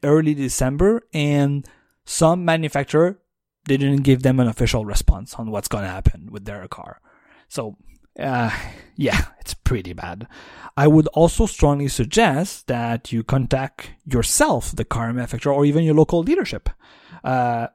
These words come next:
especially if you're in the U S, right? Uh, because if your car relies on, on A T and T, you more or less have forty days before you lose access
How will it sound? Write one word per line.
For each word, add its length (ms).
especially 380
if 100
you're 60
in 60
the 80
U 180
S, 180
right? 240
Uh, 300
because 380
if 180
your 80
car 260
relies 720
on, 600
on 140
A 80
T 180
and 180
T, 360
you 120
more 220
or 40
less 120
have 160
forty 240
days 480
before 280
you 100
lose 180
access 460